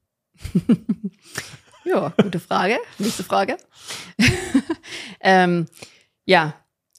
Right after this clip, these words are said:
also tatsächlich, das ist, äh, eine interessante Frage. Wir arbeiten da dran, würde ich sagen. Äh, es ist immer noch nicht perfekt. Wir können uns durchaus noch verbessern, glaube ich.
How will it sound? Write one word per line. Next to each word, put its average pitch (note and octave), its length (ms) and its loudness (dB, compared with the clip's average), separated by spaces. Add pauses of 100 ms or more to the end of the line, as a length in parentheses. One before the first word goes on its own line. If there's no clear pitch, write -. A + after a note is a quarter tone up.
(260)
also G#3+ 220 2
tatsächlich, A3+ 760 2 (100)
das G#3 220 2
ist, - 240 -6 (100)
äh, G3 320 4
eine G3+ 240 -2
interessante A#3 480 0
Frage. C4+ 520 0 (360)
Wir F#3 220 4
arbeiten G3+ 380 4
da A#3+ 100 2
dran, C4+ 420 -4
würde B3+ 180 -4
ich B3 60 -8
sagen. A#3+ 420 -2 (120)
Äh, F#3+ 280 0
es F3+ 120 -2
ist - 60 -10
immer G3+ 140 -2
noch G3+ 80 0
nicht G#3 200 -4
perfekt. G#3+ 320 -6
Wir A3+ 80 -4
können F#3+ 180 -2
uns F#3 140 -4
durchaus F#3+ 300 -4
noch F#3 100 -6
verbessern, F#3 420 -4
glaube G#3+ 260 0
ich. - 180 -12